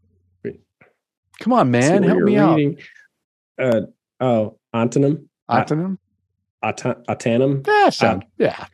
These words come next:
Speaker 1: yeah, I like the
Speaker 2: Yeah.
Speaker 1: way you said it,
Speaker 2: Yeah,
Speaker 1: man.
Speaker 2: it sounds great. And the yeast is English ale yeast. And this is what the bre-, brewery has to say. "The beer that built Surly,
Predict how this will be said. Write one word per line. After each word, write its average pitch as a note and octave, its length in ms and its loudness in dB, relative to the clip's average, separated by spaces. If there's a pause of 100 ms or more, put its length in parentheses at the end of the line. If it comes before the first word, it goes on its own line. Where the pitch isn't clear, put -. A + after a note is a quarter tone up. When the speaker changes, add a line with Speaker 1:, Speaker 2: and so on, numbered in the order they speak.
(200)
Speaker 1:
yeah, F3 220 0
I F#3+ 40 0
like B3+ 160 0
the F#3 60 2
Speaker 2:
Yeah. D#3+ 60 0
Speaker 1:
way D3+ 60 4
you C3+ 120 2
said A2+ 200 -2
it, G2+ 60 0
Speaker 2:
Yeah, - 140 4
Speaker 1:
man. G2+ 80 -4
Speaker 2:
it G2 40 -4
sounds F3 260 0
great. A2 320 0
And F#3+ 180 2
the E3+ 80 2
yeast A3 380 0
is E3+ 200 -2
English B3+ 680 0 (120)
ale F3+ 280 4
yeast. F#2+ 420 -6 (840)
And - 80 2
this G3+ 100 2
is F#3 140 -4
what F#3+ 180 0
the E3+ 100 -2 (180)
bre-, D3 160 2
brewery D#3 380 2
has A#2 120 -2
to A2 80 -6
say. A2 420 0 (460)
"The B2 140 2
beer E3+ 400 2
that A#2+ 320 -2
built C#3 340 -2
Surly, F#2+ 580 -2